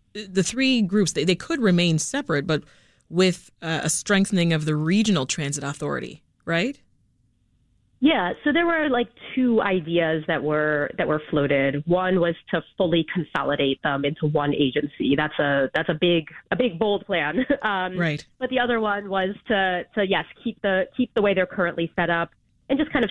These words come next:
Speaker 2: strengthen the oversight agency, which is, which is the R T A.
Speaker 1: R T A. W-, uh, what do they mean by strengthening the R T A? Did they give any examples?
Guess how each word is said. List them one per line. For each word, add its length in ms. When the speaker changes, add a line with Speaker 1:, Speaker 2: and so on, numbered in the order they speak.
Speaker 2:
strengthen 580
the 140
oversight 440
agency, 500
which 180
is, 240
which 220
is 100
the 60
R 160
T 160
A. 340
Speaker 1:
R 80
T 200
A. 80
W-, 180
uh, 100
what 260
do 80
they 140
mean 180
by 120
strengthening 560
the 140
R 120
T 160
A? 140
Did 160
they 100
give 180
any 300
examples? 720